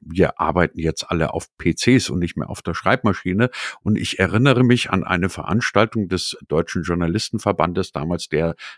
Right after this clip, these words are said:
sorgenvoll gefragt hat, wird der Redakteur zum Redaktroniker? Und die Sorge geäußert hat, dass das journalistische Arbeiten damit endgültig vorbei sei, wenn wir jetzt Computer bedienen müssten. Aber eigentlich, und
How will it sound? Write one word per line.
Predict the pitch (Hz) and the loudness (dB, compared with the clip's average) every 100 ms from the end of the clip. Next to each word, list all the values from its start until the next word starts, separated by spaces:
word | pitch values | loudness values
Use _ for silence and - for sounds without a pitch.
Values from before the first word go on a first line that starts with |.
| - | -12
sorgenvoll | - 87 110 151 139 104 104 | 0 4 4 4 0 4 4
gefragt | 104 98 - 78 87 - | 2 -2 -2 0 0 0
hat, | 87 90 - - - - | 0 0 -2 -20 -20 -4
wird | 80 117 - | 0 2 2
der | 107 | 0
Redakteur | 82 85 82 - - 80 87 | 0 -2 -2 -6 -2 0 0
zum | - 85 80 | -4 -4 -6
Redaktroniker? | - 80 78 73 _ - 82 113 123 110 - 80 - - - - - - | -10 -10 -10 -12 _ -10 2 6 6 4 2 -2 -4 -14 -16 -16 -18 -4
Und | 95 87 - - | -2 -2 -6 -6
die | 98 | 0
Sorge | 95 98 104 101 | 4 4 4 4
geäußert | 90 98 - 104 - | 4 2 2 -2 0
hat, | 95 - | 0 0
dass | 87 | -2
das | - 87 | -4 -2
journalistische | - 95 90 87 - 110 - - 87 | 4 4 4 4 2 2 2 0 0
Arbeiten | 87 95 90 92 | 2 2 2 -2
damit | 80 80 87 - | -2 0 -2 -2
endgültig | 90 - 90 85 85 - | -6 -4 -4 -4 -6 -4
vorbei | 71 71 156 | -4 -4 -4
sei, | 82 82 143 | -2 -4 -4
wenn | 73 | -6
wir | 67 | -6
jetzt | 76 - | -6 -6
Computer | 85 - 131 139 | -8 0 2 4
bedienen | 101 101 92 85 | 2 0 0 -4
müssten. | 76 80 - 113 165 - - _ _ _ _ _ _ _ _ | -6 -8 -6 -2 -4 -6 -20 _ _ _ _ _ _ _ _
Aber | - 80 - | -4 -4 -2
eigentlich, | 110 185 214 113 92 - | 0 2 4 4 2 0
und | 85 | -4